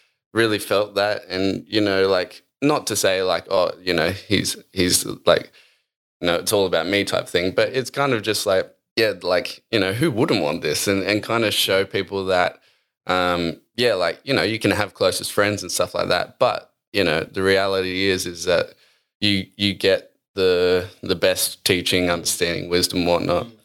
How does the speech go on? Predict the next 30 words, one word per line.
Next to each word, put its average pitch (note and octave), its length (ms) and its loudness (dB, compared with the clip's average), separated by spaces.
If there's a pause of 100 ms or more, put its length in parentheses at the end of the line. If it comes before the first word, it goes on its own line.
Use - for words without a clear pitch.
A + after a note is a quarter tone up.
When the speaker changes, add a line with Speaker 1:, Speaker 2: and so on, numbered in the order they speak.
(280)
Speaker 1:
from F2+ 540 -2
Jesus. - 480 0
And E2+ 80 0
Speaker 2:
So E2+ 280 4
true. B2+ 240 0
Speaker 1:
yeah. G#2+ 220 2 (240)
Speaker 2:
What D3+ 120 2
I D3 40 2
thought E3+ 140 0
was F3+ 120 2
cool, B2+ 180 2
actually, B2 240 0
when A2 100 6
you A2 80 4
first A2 240 2
sent A#2 140 2
me A#2 60 4
that A2+ 120 2
recording A2 400 2
was G2+ 120 0
lots B2 240 2
of - 80 4
other G#2+ 160 2
people G#2 500 2 (300)
spoke - 340 2
about G2+ 300 4
it G2 240 0
as G#2+ 180 4
if, G#2 300 0 (140)
um, F2+ 440 0